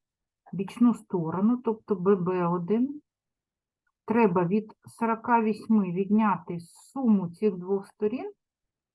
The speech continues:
і це буде сума ось цих двох, так? Тому треба ще поділити на два, так як вони рівні. Двадцять вісім, е, на два — це буде чотирнадцять. І це є наша висота.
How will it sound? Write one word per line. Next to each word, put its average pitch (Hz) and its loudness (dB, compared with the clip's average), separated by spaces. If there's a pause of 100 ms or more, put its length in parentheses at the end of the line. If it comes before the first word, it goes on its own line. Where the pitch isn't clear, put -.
(260)
і 214 -2
це 277 -6
буде 269 -4
сума 240 4
ось 202 4
цих 214 4
двох, 156 -6
так? 220 2
Тому 226 2
треба 240 -2
ще 233 -6
поділити 208 0
на 165 2
два, 143 -8
так 180 -12
як 175 -10
вони 175 -2
рівні. 156 -10 (760)
Двадцять 247 -2
вісім, 208 2
е, 190 2
на 294 6
два — 208 0
це 240 -6
буде 220 2
чотирнадцять. 175 -6 (760)
І 208 -10
це 302 -6
є 247 2
наша 214 2
висота. 185 -8